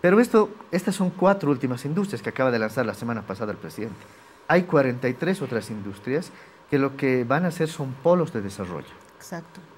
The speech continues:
Speaker 1: En ámbitos tan importantes como la soberanía alimentaria. Igual nos parece un absurdo que, por ejemplo, nunca se haya invertido en silos al sur del país, siendo que hay gran producción de maíz, gran producción de trigo, y no hay silos, hay un silo privado pequeño.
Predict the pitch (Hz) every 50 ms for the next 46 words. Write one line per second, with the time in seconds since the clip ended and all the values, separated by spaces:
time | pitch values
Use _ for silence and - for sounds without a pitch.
0 | - - - - 139 143 147 165 185 196 196 190 175 - - 175 165 165 - -
1 | 170 175 175 165 147 147 135 131 151 151 151 156 156 - 135 117 113 104 101 -
2 | 117 107 107 101 101 113 123 120 120 123 131 143 151 185 175 165 127 110 - -
3 | - - - - - - - - 131 151 156 156 185 170 156 143 131 - - 135
4 | 143 147 151 151 135 123 117 113 - - 143 135 123 127 147 160 156 - - -
5 | - - - - - - 143 - 135 127 - 131 156 160 156 147 139 139 151 160
6 | 151 151 131 - 139 131 131 123 120 107 110 110 - 131 127 127 117 107 - -
7 | 139 127 131 139 147 151 151 - - - 101 95 - - - 123 123 123 127 117
8 | 113 - 131 147 175 170 160 - - - - - - - - - - - - -
9 | - - - - 131 131 127 131 123 - 117 104 98 113 117 127 135 139 135 120
10 | 117 113 104 101 98 - - 113 107 107 104 107 107 113 107 107 107 110 113 110
11 | 98 98 107 107 104 117 117 113 107 104 101 98 98 - 110 107 110 104 98 -
12 | - 113 107 98 95 107 120 151 175 - - - - - - - 127 123 139 165
13 | 165 135 110 101 - 123 110 117 135 143 151 147 143 - 151 147 143 - - 127
14 | 123 131 123 120 - - 95 - 87 -